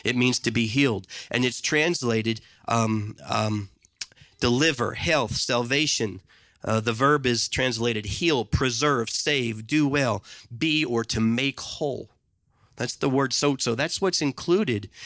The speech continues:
in salvation. Isn't that good? So when you're reading in the book of Acts, and it'll say something like, uh, you know, and they, they, uh, uh, you know, did the miracle and the man was healed, right? It's the word sozo.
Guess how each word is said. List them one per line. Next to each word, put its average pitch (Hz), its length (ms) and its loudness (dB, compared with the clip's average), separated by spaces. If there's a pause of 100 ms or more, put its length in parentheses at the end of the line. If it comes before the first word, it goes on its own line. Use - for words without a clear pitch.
(160)
in 127 160 0
salvation. 143 680 0
Isn't 214 160 -2
that 156 200 -2
good? 151 280 -2 (580)
So - 160 0
when 151 160 6
you're 147 140 4
reading 170 300 2
in 143 80 2
the 131 80 0
book 156 200 0
of 139 140 2
Acts, 175 320 0
and 123 100 0
it'll 123 200 0
say 147 200 -4
something 123 500 -4
like, 120 280 -2
uh, 110 140 -4 (300)
you 135 200 2
know, 127 180 4
and 117 220 4
they, 113 200 2
they, 110 340 0 (340)
uh, 104 280 2 (440)
uh, 101 340 -2
you 110 160 0
know, 101 160 -2 (400)
did 131 220 0
the 123 80 0
miracle 127 500 4
and 110 140 0
the 104 40 0
man 131 380 4
was 107 220 2
healed, - 540 -2 (500)
right? 139 280 0
It's - 180 -6
the 151 100 2
word 123 180 2
sozo. 170 600 -2